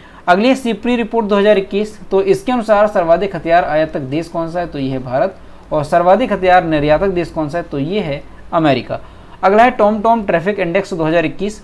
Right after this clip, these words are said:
तो इसके अनुसार जो दुनिया का सबसे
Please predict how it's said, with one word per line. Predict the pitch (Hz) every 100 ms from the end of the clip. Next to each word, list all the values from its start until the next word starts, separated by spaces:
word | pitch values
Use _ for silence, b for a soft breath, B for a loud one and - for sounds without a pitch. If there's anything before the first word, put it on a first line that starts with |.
| -
तो | 180
इसके | - 190 - 254
अनुसार | 226 202 185 202
जो | 196 214 208 B B -
दुनिया | 143 175 208 269
का | 269 233 214
सबसे | 202 190 - 214